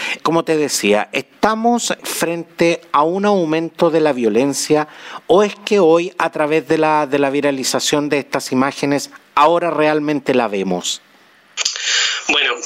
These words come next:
Speaker 2: eh, frente al, a la temática de la violencia, siempre hay que ir como a la raíz prima de lo que puede significar violencia. Existen muchos tipos de, de violencia, la violencia simbólica, la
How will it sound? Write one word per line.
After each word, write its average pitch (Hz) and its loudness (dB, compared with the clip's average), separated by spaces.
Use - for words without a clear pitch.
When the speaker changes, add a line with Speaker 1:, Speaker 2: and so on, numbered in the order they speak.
Speaker 2:
eh, 143 -2
frente 151 -2
al, 151 0
a 143 0
la 135 -2
temática 165 -2
de 185 -2
la 175 0
violencia, 160 -2
siempre 196 -2
hay 156 -2
que - -2
ir 175 -2
como 170 -2
a 156 0
la 143 -2
raíz 127 -2
prima 151 -2
de 135 0
lo 131 -2
que 131 -6
puede 135 -2
significar 131 -4
violencia. 123 -2
Existen 156 -2
muchos 180 -2
tipos 190 0
de, 151 0
de 151 0
violencia, 143 -2
la 127 -2
violencia 139 -2
simbólica, 139 0
la 131 -2